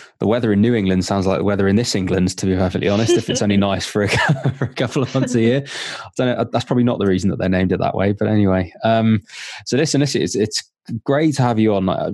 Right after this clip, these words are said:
Speaker 1: really, really genuinely mean that. I've, um, I've been doing a bit of, uh,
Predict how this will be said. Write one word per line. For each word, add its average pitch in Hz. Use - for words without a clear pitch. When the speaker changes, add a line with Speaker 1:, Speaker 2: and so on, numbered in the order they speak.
Speaker 1:
really, 113
really 117
genuinely 104
mean 98
that. 95
I've, 95
um, 98
I've 95
been 101
doing 113
a 104
bit 104
of, 98
uh, 95